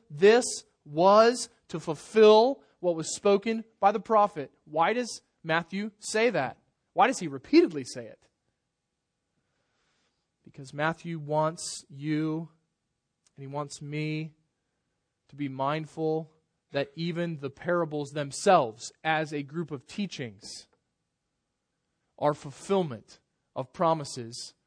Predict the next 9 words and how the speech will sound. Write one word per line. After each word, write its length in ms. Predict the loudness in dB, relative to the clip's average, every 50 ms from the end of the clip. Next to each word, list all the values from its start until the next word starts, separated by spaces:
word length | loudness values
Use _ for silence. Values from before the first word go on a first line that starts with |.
| _ _ _
that 140 | -10 -10 -8
could 140 | -10 -12 -10
only 240 | -8 -6 -6 -4 -4
be 140 | -6 -6 -8
fulfilled 580 | -8 -10 -14 -12 -8 -6 -6 -6 -8 -10 -16 _ _ _ _ _ _ -18
in 80 | -16 -14
the 60 | -14
Messiah 500 | -14 -14 -10 -6 -4 -4 -4 -6 -8 -14 _ _
himself. 380 | -20 -20 -20 -20 -20 -20 _